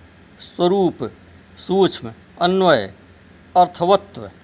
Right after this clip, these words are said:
इन पांच प्रकार की अवस्थाओं में संयम करने से योगी को पांचों भूतों पर विजय प्राप्त हो जाती है।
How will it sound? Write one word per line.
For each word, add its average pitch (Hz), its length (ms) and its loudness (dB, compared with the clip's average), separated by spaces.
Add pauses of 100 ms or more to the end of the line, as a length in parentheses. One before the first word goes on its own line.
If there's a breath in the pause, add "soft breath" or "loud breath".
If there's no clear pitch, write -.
(380)
इन 196 120 -4
पांच 190 360 -4
प्रकार 156 380 0
की - 140 -12
अवस्थाओं 139 540 -4
में 117 140 -8
संयम 160 420 -4
करने 127 360 -2
से 95 300 -10 (1040)
योगी 170 340 -2
को 120 340 -6 (840)
पांचों 151 400 2
भूतों 143 340 -4
पर 202 220 -2
विजय 135 300 -2
प्राप्त 107 360 -8
हो 82 100 -16
जाती 90 300 -16
है। 98 340 -18